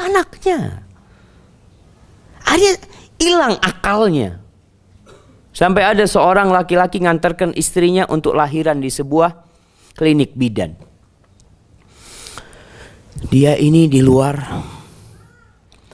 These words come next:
bingung dia. Duit yang mana buat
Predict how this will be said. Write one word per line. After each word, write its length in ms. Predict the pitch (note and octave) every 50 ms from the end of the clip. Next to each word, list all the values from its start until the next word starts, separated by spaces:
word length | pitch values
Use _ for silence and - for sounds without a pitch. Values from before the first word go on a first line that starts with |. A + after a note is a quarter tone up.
| - - -
bingung 480 | E3 E3+ E3 D#3+ C#3+ A2+ G2 F2+ F2
dia. 240 | E2+ E2+ F2 D#2+ F2 - - _ _ _ _ _ _ _ _ _ - _ _ - - _ _ _ _ _ _ _ _ _ _ _ _ _ _ _ _ _ _ _ _ _
Duit 400 | - B2 B2+ C#3 E3+ E3+ E3+ E3+ -
yang 160 | D3 D3+ D3+ D3+
mana 400 | D#3 D#3+ E3 D#3+ D#3+ E3+ F3 E3+
buat 400 | C#3+ B2+ B2+ C3+ D3 E3+ F3+